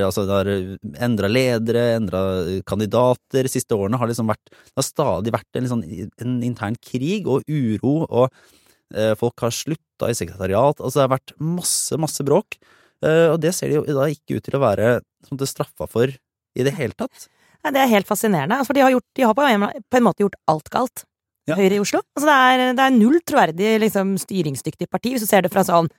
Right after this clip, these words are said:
Speaker 2: hvordan de styrer seg selv, da. Så er det sånn, "Ok, skal dere styre en by, liksom? Dere er jo helt ute å kjøre, det er liksom bare surr." Men, eh, men her er, altså, det kan jo være litt sånn,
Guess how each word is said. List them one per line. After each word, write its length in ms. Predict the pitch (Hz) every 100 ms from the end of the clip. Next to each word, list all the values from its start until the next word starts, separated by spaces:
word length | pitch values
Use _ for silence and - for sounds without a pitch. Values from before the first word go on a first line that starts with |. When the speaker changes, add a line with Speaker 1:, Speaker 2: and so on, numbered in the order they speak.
| -
Speaker 2:
hvordan 160 | 190 185
de 80 |
styrer 240 | - 190 170
seg 140 | 156
selv, 160 | 185 277 370
da. 260 | - -
Så 80 | -
er 80 | 247
det 60 | 226
sånn, 160 | 220 -
"Ok, 140 | - 233
skal 100 | 220
dere 160 | 190 170
styre 220 | 175 165
en 60 | 151
by, 140 | 131 156
liksom? 240 | 285 285
Dere 140 | 226 208
er 140 | 208
jo 80 | 185 _ -
helt 400 | 160 170 - - - _ -
ute 160 | 196
å 60 | -
kjøre, 400 | - 190 175 156
det 80 | -
er 140 | 185
liksom 160 | 185 196
bare 320 | 202 175 156 170
surr." 180 | 277 370 - - - - - -
Men, 160 | 302 294 285
eh, 160 | 285 277
men 100 | 277
her 160 | 294
er, 300 | 311 285 269 262
altså, 140 | 294
det 320 | 277 226 - 190 - - -
kan 160 | - 226
jo 80 | 254 254
være 160 | 214 214
litt 100 | - 202
sånn, 220 | 196